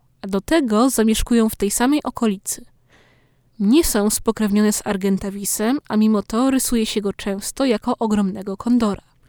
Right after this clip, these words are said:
A teraz coś niecoś o drugim ptaku, który kandyduje do roli tego największego.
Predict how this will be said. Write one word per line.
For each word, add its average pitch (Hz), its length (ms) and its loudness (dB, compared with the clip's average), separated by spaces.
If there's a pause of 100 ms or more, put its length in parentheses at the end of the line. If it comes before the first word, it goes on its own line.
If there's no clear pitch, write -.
(640)
A 208 80 -6
teraz 254 640 0
coś - 300 -6
niecoś 233 500 2
o 208 220 0
drugim 226 400 2
ptaku, 208 520 -4
który 247 340 0
kandyduje 233 640 4
do 208 140 0
roli 196 300 0
tego 202 300 0
największego. 190 840 -2